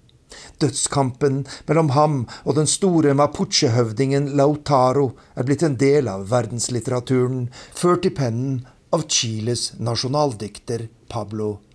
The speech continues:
Neruda. "Hvorfor er det ingen statuer av Lautaro her?" spør min venn P P en dag vi går en tur i sentrum av Santiago. "Jeg ser bare hvite menn,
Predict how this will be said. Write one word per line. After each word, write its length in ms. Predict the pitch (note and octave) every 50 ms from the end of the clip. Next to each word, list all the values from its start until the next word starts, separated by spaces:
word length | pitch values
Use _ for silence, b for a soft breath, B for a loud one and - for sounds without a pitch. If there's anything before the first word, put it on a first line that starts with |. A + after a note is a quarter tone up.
| _ - A2
Neruda. 580 | A2 A#2 A#2 - C3 C#3 C#3+ A#2+ C3+ B2 B2 - - _ _ _ _ _ _ _ _ _ _ _ b b b b b b
"Hvorfor 540 | b B2 C3+ D3+ E3 D#3 - - F#3+ F#3+ F#3+ - B B B B B B B
er 120 | - D#3 D#3+
det 80 | A3 A3
ingen 240 | F#3+ D#3 E3+ F3+
statuer 640 | - - - - G#2+ G#2 G#2+ G#2+ - - C#3+ C#3 C#3+
av 180 | D3 C#3+ C#3+ - -
Lautaro 760 | D#3+ E3 E3+ F#3+ F3+ - - E3 E3 D#3 D#3+ D#3+ D#3+ F#3+ F#3 C#3+
her?" 260 | A#2+ G#2+ G2+ G2+ - - b b b b
spør 300 | b - - C3 B2 A#2
min 200 | B2 C#3 D3+ C3 A#2
venn 200 | A#2+ A2+ A2 A2
P 240 | - - D#3 C3+ A2+
P 260 | - - A2 G2+ G2+ - b b b b b
en 140 | - F3 D#3+
dag 320 | C#3 B2+ A#2 A#2 A2+ - - b b b
vi 100 | b E3+ -
går 200 | D3+ A#2+ A2+ B2
en 100 | C#3 -
tur 360 | - - A2 G2+ G2+ G#2 G#2 - - -
i 80 | A2+
sentrum 600 | G#2+ - - G#2 F2+ E2+ - - - G2+ F2+ F#2+ G#2 - -
av 120 | A2 G2+ G2+
Santiago. 680 | - A2+ G#2 G2 - - A2+ A2 A#2 A#2+ A2+ A#2 A#2 G#2+ - _ _ _ _ _ _ B B B B B B
"Jeg 100 | - E3
ser 220 | D#3+ - G3+ - G3+
bare 560 | G#3+ G#3+ G3+ F3 D#3 - D3 D#3 C#3+ C3+ - -
hvite 640 | - C3+ E3+ F#3 E3+ C#3 - _ - - G#2+ G2+ G#2 - _ - B2+
menn, 300 | C3 B2 A2+ G#2+ G2+